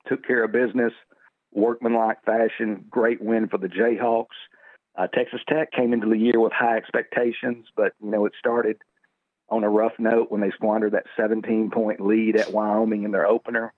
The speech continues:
lost that game, couldn't close the deal against Oregon at home in week two. They desperately need to win at four and five to reach bowl eligibility, but I just like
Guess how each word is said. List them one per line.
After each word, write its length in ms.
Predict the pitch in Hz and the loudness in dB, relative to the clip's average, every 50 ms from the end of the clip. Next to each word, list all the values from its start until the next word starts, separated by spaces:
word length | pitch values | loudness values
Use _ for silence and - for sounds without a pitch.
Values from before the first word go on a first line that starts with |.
| _ - | _ -2
lost 300 | 101 104 107 110 107 - | 0 0 0 0 -2 0
that 220 | 117 117 117 - 110 | -2 -2 -2 -2 -2
game, 420 | 110 110 110 110 110 110 107 113 _ _ _ _ _ _ _ - | 0 0 2 2 0 0 -2 -4 _ _ _ _ _ _ _ -6
couldn't 200 | 127 117 113 107 | -4 -2 -2 -2
close 280 | - 123 113 113 107 98 - | 0 0 0 0 0 -2 -4
the 80 | 110 | -4
deal 260 | 98 113 113 110 110 107 | 0 2 2 2 2 0
against 320 | 104 104 110 92 - - | 0 -2 -4 -4 -2 -2
Oregon 360 | 101 110 113 113 98 110 107 101 | 0 2 2 2 2 0 -2 -4
at 80 | 95 | -4
home 340 | - - 117 113 113 104 104 | -4 -2 0 0 0 0 -2
in 140 | 101 92 92 | -2 -2 0
week 180 | 104 110 117 - - - | 0 0 0 -2 -6 -4
two. 340 | - 151 156 151 151 143 - _ _ _ _ - - _ _ _ _ _ _ | 0 2 2 4 2 2 0 _ _ _ _ -20 -20 _ _ _ _ _ _
They 140 | - 104 110 | -2 -2 0
desperately 440 | 98 - 98 113 - - 107 104 110 | 0 0 -2 -2 -2 -2 0 2 2
need 160 | 110 110 110 | 2 2 2
to 80 | 107 104 | 2 2
win 300 | 107 107 113 113 110 107 | 4 4 2 2 2 0
at 160 | - - - | -4 -2 0
four 240 | 120 120 117 117 113 | 2 2 4 2 2
and 100 | 104 95 | 0 -2
five 400 | - 113 113 117 113 113 113 101 | -2 -2 -2 -2 -2 -2 0 0
to 60 | 110 107 | 0 0
reach 220 | 104 113 110 - - - - - _ | 2 0 0 -2 -8 -12 -14 -14 _
bowl 240 | - 104 110 113 110 - | -2 0 0 0 0 0
eligibility, 800 | 117 117 110 - 101 87 107 117 113 117 110 110 107 113 107 - _ _ _ | 0 0 0 -2 -2 0 0 2 2 2 2 2 0 0 -2 -6 _ _ _
but 100 | - 95 | -2 0
I 140 | 92 92 104 | 0 0 0
just 200 | 113 104 - - | 0 -4 -2 0
like 340 | 101 98 104 104 104 107 | 0 2 2 2 2 0